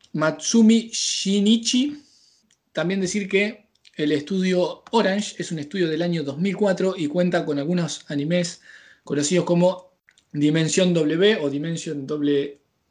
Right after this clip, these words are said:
Sí, Dimensión W, yo le digo en castellano. Como Black Bullet, como Active Raid, es un estudio relativamente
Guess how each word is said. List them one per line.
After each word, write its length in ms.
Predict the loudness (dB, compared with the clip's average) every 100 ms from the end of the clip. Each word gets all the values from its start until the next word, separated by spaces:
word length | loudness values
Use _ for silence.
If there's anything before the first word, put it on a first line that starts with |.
| _
Sí, 200 | -2 -2
Dimensión 360 | -2 -2 0
W, 540 | 2 2 4 2 -2 _ _
yo 120 | -6 0
le 100 | 2
digo 180 | 2 -2
en 80 |
castellano. 460 | -6 -8 -8 -8 -10 _ _ -2
Como 600 | 0 2 2 2 2 4
Black 240 | 4 4
Bullet, 360 | 4 4 4 0 -6
como 340 | -8 -6 -6 -4
Active 520 | -4 -4 -6 -6 -6
Raid, 500 | -4 0 2 0 -2
es 160 | -2 0
un 80 | 0
estudio 640 | 4 4 6 4 2 -2
relativamente 1120 | -4 -2 0 2 2 0 2 0 -2 -8 -14